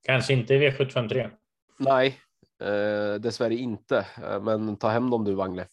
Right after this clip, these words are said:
Speaker 2: V sjuttiofem tre, gulddivisionen.
Speaker 1: Ja, nej, men, eh, alltid så he-, letar man ju fel på storfavoriter. Disco Volante, spår ett, det är sexhundrafyrtio meter. Och, eh,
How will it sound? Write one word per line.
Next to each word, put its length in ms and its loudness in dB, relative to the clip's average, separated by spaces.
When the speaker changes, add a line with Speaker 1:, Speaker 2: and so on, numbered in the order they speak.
Speaker 2:
V 200 2
sjuttiofem 240 -2
tre, 220 0
gulddivisionen. 680 -4
Speaker 1:
Ja, 180 -20
nej, 140 -2
men, 240 -2
eh, 580 2
alltid 440 -2
så 500 6
he-, 220 -4
letar 480 -4
man 100 -2
ju 60 -2
fel 420 0
på 180 -2
storfavoriter. 840 0
Disco 320 -6
Volante, 760 -2
spår 440 -2
ett, 240 -2
det 80 2
är 60 4
sexhundrafyrtio 800 -2
meter. 640 2
Och, 600 -2
eh, 600 0